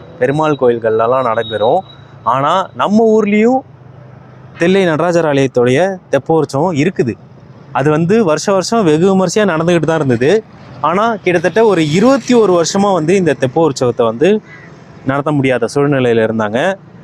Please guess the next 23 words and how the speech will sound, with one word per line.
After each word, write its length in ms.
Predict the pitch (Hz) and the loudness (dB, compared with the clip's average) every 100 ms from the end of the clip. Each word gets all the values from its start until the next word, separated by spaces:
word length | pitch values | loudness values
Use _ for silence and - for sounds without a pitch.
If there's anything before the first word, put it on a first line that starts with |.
| - - - | -20 -14 -6
ஏன்னா, 340 | 151 170 175 | -2 0 0
இந்த 160 | 165 143 | 0 -2
குளம் 520 | 131 147 165 175 175 - - - - - | 0 0 2 0 -2 -8 -20 -20 -16 -6
அப்போதைக்கு 800 | 127 - 139 139 135 180 160 135 | -6 -2 -2 -2 -2 0 2 2
இருந்ததா 400 | 147 175 175 175 | 2 2 2 2
என்னன்றது 440 | 165 151 147 143 131 | 0 -2 0 0 0
தெரியல. 380 | 131 123 131 | 0 0 0
குளம் 240 | 143 151 208 | 0 0 2
இருந்தது, 480 | 180 147 131 147 185 | 0 2 2 2 2
ஆனா 200 | 143 165 | 0 -2
குளத்துல 400 | 135 160 202 185 | -2 -2 0 0
வந்து 460 | 151 160 214 240 | 0 0 0 0
அந்த 220 | 127 123 117 | -2 -4 -2
தெப்ப 160 | 127 | -2
உற்சவம் 380 | - 190 175 160 | 0 -2 0 -2
நடத்துற 340 | 143 - 156 143 | -2 -2 0 2
அளவுக்கு 560 | 143 190 208 233 247 - - - - - | 2 0 0 0 -2 -2 -16 -20 -10 -4
ஒரு 120 | 131 | -2
அமைப்புகள் 500 | 131 156 160 147 135 | 0 -2 0 0 2
இ-, 260 | 127 120 - | 2 0 -2
இருந்திருக்காம 800 | 131 143 160 151 - 147 143 147 | -2 0 2 0 0 -2 0 -2
கூட 240 | 135 151 160 | 0 0 0
இருந்திருக்கலாம், 480 | 131 123 120 131 | -2 -4 0 -2